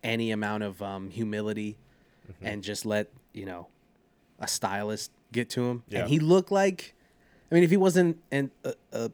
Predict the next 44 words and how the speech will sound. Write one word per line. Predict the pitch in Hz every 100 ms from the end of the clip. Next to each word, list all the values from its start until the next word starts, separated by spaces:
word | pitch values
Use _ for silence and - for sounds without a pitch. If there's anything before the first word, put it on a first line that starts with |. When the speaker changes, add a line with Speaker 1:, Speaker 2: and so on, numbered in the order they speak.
| -
Speaker 1:
an | 131
evil | 143 143 139
scumbag, | - 190 233 135 131 127
like, | 120 -
he | 165 156
looked | 131 160 - 127
<laughs> |
like | 151 147 151
a |
normal | 135 135 156 151
dude. | 143 170 220 -
Speaker 2:
Yeah. | 104 98 - -
Speaker 1:
It's | 143 -
just | 190 - 135
really, | 143 156 143 139 - - - - _ _
I | 135
don't | 165
know, | 127
man. | 123 123
It's | 123
wild. | 127 123 101 - _ _
Speaker 2:
The | 113
Speaker 1:
It's |
wild. | 107 117 135
Speaker 2:
Biden | 151 143
and | 110
Trump | - 110 110
mock-ups | 104 95 - 104 -
of | 98 95
them | 95
with | 95 - - _
cool-ass | - 113 101 98 -
beards | - 92 101 113 - - _ _ _ -
Speaker 1:
Yeah. | 104 - -
Speaker 2:
is | 101 90 - - _ -
flabbergasting. | - 104 98 92 87 85 - 151
Speaker 1:
<laughs> | 196
Yeah. | 165 147 139 139 - - -
It's | - 113
Speaker 2:
They, | 110 110
Speaker 1:
really | 117 - -
weird. | 117
Speaker 2:
they | 110 113
look | 117 123 123 -